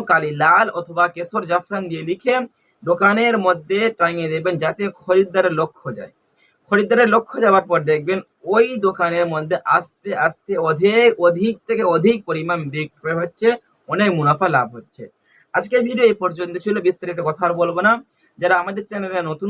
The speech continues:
রয়েছেন তারা অবশ্যই চ্যানেল সাবস্ক্রাইব করুন। যারা আমাদের কাছে তদবির কোর্স করতে চান, এই সমস্ত জিনিস শেখার জন্য, জিন, জাদু, বিচ্ছেদ, বশীকরণ, রুহানি শক্তি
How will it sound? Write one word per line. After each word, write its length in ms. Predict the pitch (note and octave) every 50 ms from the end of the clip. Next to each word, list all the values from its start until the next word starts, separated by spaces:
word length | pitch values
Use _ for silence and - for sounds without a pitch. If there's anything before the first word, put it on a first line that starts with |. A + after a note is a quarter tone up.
| G3+ G#3
রয়েছেন 260 | G#3 G#3 G#3 A3 A3+ G#3+
তারা 160 | F#3+ F3+ E3 D3+
অবশ্যই 280 | D#3 E3+ F#3+ - G3 -
চ্যানেল 180 | F#3 F3 E3+ E3+
সাবস্ক্রাইব 460 | F3+ F#3+ F#3 - - F#3+ F#3 G3+ G3 - G3+
করুন। 220 | G3+ A3 A#3 A#3+ A#3+ - _ _ _ _ _ -
যারা 140 | F3+ E3 E3+ F3
আমাদের 220 | G3 G#3+ A#3 A3+
কাছে 200 | A3+ G3 G3+ G3+ F#3+ G3
তদবির 300 | E3+ D#3+ D3+ D#3+ F#3 F3+ - _
কোর্স 220 | - G#3+ G#3+ A3 - -
করতে 180 | A3 G#3 - G3+
চান, 160 | G3 A3 A3 G3
এই 100 | F3+ F#3+ -
সমস্ত 220 | G3+ G3 G3+ G3+ F#3 D#3+
জিনিস 160 | D#3+ E3 E3 D#3+
শেখার 280 | - - - F#3 F#3+ F#3
জন্য, 220 | F3+ F#3+ F#3 F#3+ G3+ G#3 G#3 - _ _ _ - -
জিন, 260 | C#3 D#3 E3+ E3+ F3+ F3 D#3
জাদু, 280 | D#3 D3+ D#3 E3+ F#3+ G3 F#3 - _ _ _ _ -
বিচ্ছেদ, 360 | D#3 F#3 F3+ - - G3+ F#3 E3 D#3
বশীকরণ, 480 | E3+ E3+ - F#3+ F3 E3+ F3+ F#3 F#3 G3 F3 D3 C#3+
রুহানি 320 | D3+ D3 E3 E3+ F3+ F3
শক্তি 420 | E3+ F#3 F3 E3+ _ - F3+ F#3+